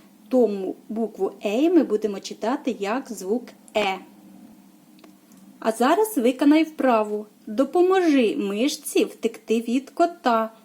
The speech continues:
Тобто тобі треба поставити на паузу та прочитати всі слова,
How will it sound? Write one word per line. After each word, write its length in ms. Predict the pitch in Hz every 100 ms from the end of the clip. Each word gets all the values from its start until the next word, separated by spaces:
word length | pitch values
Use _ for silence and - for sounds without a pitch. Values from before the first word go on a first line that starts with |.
| _ -
Тобто 340 | 254 247 226
тобі 240 | 233 226
треба 420 | 226 226 214 208 196
поставити 720 | 208 - 226 202 202 - 196
на 140 | 185
паузу 560 | - 196 262 359 311 220
та 160 | 208
прочитати 760 | 202 196 - 220 214 277 320 349
всі 320 | - - 247
слова, 520 | - 277 254 220